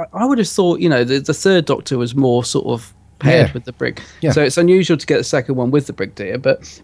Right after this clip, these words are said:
Speaker 1: but, but it works so well. The banter between the two of them is brilliant, isn't it?
Speaker 2: I thought the same. I thought they were gonna
Speaker 1: Yeah.
Speaker 2: pair,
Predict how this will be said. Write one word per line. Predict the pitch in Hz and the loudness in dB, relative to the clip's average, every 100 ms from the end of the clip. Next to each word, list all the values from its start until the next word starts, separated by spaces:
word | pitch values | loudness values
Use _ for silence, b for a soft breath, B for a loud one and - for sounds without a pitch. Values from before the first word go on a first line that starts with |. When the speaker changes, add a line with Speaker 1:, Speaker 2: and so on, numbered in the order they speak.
| - | 2
Speaker 1:
but, | 170 - | 2 2
but | - 202 | 2 2
it | 165 | 4
works | 196 233 226 - | 4 4 2 0
so | 190 | 0
well. | 180 185 180 | 2 2 2
The | 143 | 2
banter | 131 165 180 - | 0 -2 -2 -4
between | 151 143 156 151 | -8 -6 -4 -2
the | 147 | -2
two | - 165 165 | -2 0 2
of | 143 | 2
them | 120 110 | -2 -8
is | 110 143 | -6 -8
brilliant, | - - 160 202 196 139 107 | -10 -12 0 2 4 2 0
isn't | 175 139 | 0 0
it? | 101 - - B B - | -2 -6 -14 B B 2
Speaker 2:
I | 143 | 4
thought | 143 139 - | 4 0 -2
the | |
same. | - 98 98 | -2 -2 -2
I | 113 | -4
thought | 117 110 | -4 -4
they | 110 | -4
were | 101 | -4
gonna | 104 104 | -2 -2
Speaker 1:
Yeah. | 131 | 0
Speaker 2:
pair, | 101 95 | 0 -2